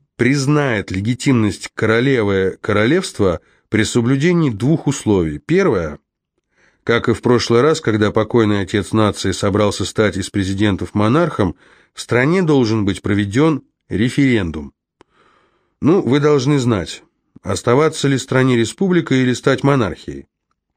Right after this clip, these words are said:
ооновцы говорят, прошлый референдум касался исключительно папы, а на сей раз неизвестно еще, захочет ли народ королеву.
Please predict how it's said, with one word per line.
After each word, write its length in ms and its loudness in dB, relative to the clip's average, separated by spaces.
ооновцы 560 0
говорят, 360 0
прошлый 420 2
референдум 500 0
касался 480 -2
исключительно 640 -2
папы, 460 -2
а 300 0
на 160 2
сей 260 0
раз 280 -2
неизвестно 540 0
еще, 280 -4
захочет 500 -4
ли 80 0
народ 320 0
королеву. 580 -2